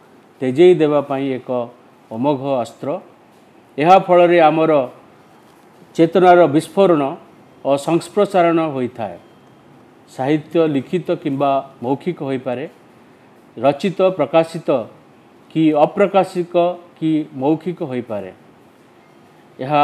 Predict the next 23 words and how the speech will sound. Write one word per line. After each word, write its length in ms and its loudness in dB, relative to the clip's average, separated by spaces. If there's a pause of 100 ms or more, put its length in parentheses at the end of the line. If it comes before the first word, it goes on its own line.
ମଣିଷ 380 0
ଜୀବନ 380 0 (300)
ଓ 120 -4
ଜଗତର 500 -2 (500)
ସତ୍ୟ, 420 -2 (360)
ସ୍ୱପ୍ନ 340 -6 (220)
ଓ 120 -10
ସଂଘର୍ଷକୁ 720 -8 (1000)
ରୂପାୟିତ 500 2 (120)
କରେ। 200 -8 (800)
ଅନ୍ୟପକ୍ଷରେ 720 2 (460)
ସମାଜର 480 0
ମଙ୍ଗଳ 400 0
ପାଇଁ, 240 0 (760)
ଏକ 180 -8 (120)
ସ୍ୱର୍ଣ୍ଣିମ 600 0
ଭବିଷ୍ୟତର 680 0
ଗଠନ 400 -2
ପାଇଁ 200 -6 (640)
ଆମକୁ 360 -4
ପ୍ରେରଣା 400 0
ଦେବା 260 2
ପାଇଁ 260 -6